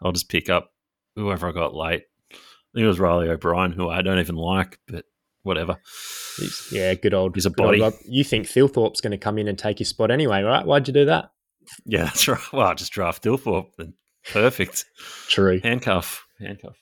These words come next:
Speaker 2: True. Last
Speaker 1: Yeah.
Speaker 2: player, what do you think about a, a Tristan Cherry? Do you think he's gonna fit well into that North system to be, to be value enough? You
Speaker 1: Well, it's interesting, right? It's interesting. They were, 'cause they were, they were high stoppage-ish. They were mid, they were mid to high last year, and I would suspect that that goes,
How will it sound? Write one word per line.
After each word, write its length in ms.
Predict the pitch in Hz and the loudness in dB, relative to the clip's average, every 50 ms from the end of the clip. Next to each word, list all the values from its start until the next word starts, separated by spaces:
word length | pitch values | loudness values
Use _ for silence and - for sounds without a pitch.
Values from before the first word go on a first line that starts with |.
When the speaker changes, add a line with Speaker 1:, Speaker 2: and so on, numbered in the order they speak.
| _ _ _ _ _ _ _ _ _ _ _ _ | _ _ _ _ _ _ _ _ _ _ _ _
Speaker 2:
True. 220 | - 127 120 110 - | -4 -2 -2 -2 -4
Last 280 | 131 135 131 135 - - | 0 2 4 4 4 2
Speaker 1:
Yeah. 40 | - | 2
Speaker 2:
player, 440 | 127 127 120 120 120 120 120 117 - _ | 4 4 4 4 4 2 0 -2 -6 _
what 160 | 123 123 127 | -2 0 2
do 40 | 131 | 2
you 80 | 127 113 | 2 0
think 240 | - - 123 113 - | -2 -4 -8 -6 -4
about 240 | 107 117 113 113 | -2 0 2 4
a, 180 | 113 110 110 110 - | 4 2 2 0 -4
a 60 | 113 | -10
Tristan 380 | - - 127 113 - - 110 95 | -6 -4 -6 -4 -4 -8 -10 -8
Cherry? 300 | - - 107 104 101 98 | -4 -2 0 0 0 0
Do 80 | 104 | -4
you 40 | 101 | -6
think 160 | - - 110 101 | -6 -6 -4 -4
he's 100 | 110 98 | -4 -4
gonna 160 | - 117 104 | -4 -6 -6
fit 240 | 95 - - 113 80 | -4 -4 -4 -2 0
well 160 | 113 110 110 | 2 2 2
into 180 | 107 101 - - | 2 0 -2 0
that 180 | 113 104 - | -2 -2 0
North 220 | 110 107 107 104 - | 0 -2 -2 -2 -2
system 440 | - 127 110 - - 123 120 110 107 _ _ _ _ | -4 -4 -4 -2 -2 -2 -2 -2 -6 _ _ _ _
to 140 | _ - 117 | _ -6 0
be, 340 | 101 110 113 113 113 107 _ _ | 2 4 4 4 2 0 _ _
to 60 | - 113 | -8 -4
be 100 | 117 110 | -4 -2
value 340 | 101 113 110 113 113 113 113 | 0 2 2 2 2 2 0
enough? 320 | 113 120 135 131 - - | 2 0 0 0 -2 -4
You 200 | 113 110 101 - _ _ _ _ _ _ _ _ _ _ _ _ _ | -4 -4 -4 -4 _ _ _ _ _ _ _ _ _ _ _ _ _
Speaker 1:
Well, 380 | _ - 107 117 135 156 147 156 | _ -4 -2 2 4 4 4 2
it's 120 | 180 - - | 0 0 0
interesting, 560 | 220 202 - 262 - - - 160 95 73 - | 0 0 0 -2 -2 0 0 0 -2 -2 -6
right? 360 | - 90 90 120 165 220 - - _ _ _ _ _ _ | -8 -4 -2 0 0 0 -2 -6 _ _ _ _ _ _
It's 100 | - - | -8 -6
interesting. 440 | 143 165 - - - - - 107 95 | -6 -4 -4 -6 -6 -2 -2 0 0
They 100 | 98 113 | 2 2
were, 200 | 127 127 127 120 | 2 2 0 0
'cause 160 | - - 110 107 | -2 -2 0 0
they 80 | 117 | 2
were, 260 | 117 120 117 110 107 101 | 2 4 2 2 2 2
they 120 | - 117 | 2 2
were 140 | 135 151 156 | 2 2 2
high 160 | 127 160 160 190 | 0 0 0 -2
stoppage-ish. 760 | 180 - - 190 - - 214 - - 98 - - - - - _ _ | 0 0 -2 -2 0 -2 -2 0 -2 -2 -2 -2 -4 -4 -8 _ _
They 80 | - | -2
were 140 | 117 127 127 117 - | 0 0 0 -2 -2
mid, 400 | - 120 120 135 139 120 - - | -4 0 2 4 2 2 0 0
they 80 | - 123 | 0 2
were 100 | 143 147 | 2 4
mid 220 | 127 120 139 131 - | 4 4 2 2 0
to 80 | 123 | -4
high 280 | 101 98 117 120 139 143 | -2 2 2 2 4 4
last 380 | 127 104 92 87 85 - - | 4 2 2 2 -2 -2 0
year, 140 | 95 95 98 | 2 2 2
and 100 | 98 98 | 2 0
I 180 | 104 101 110 123 | 2 2 4 4
would 160 | 123 123 120 | 2 2 0
suspect 420 | - - - - - 107 101 - | 0 0 0 2 2 2 2 2
that 160 | - 98 - - | 0 -4 0 2
that 220 | 101 101 - - | 2 2 2 2
goes, 280 | 101 98 98 95 87 | 0 0 0 0 -2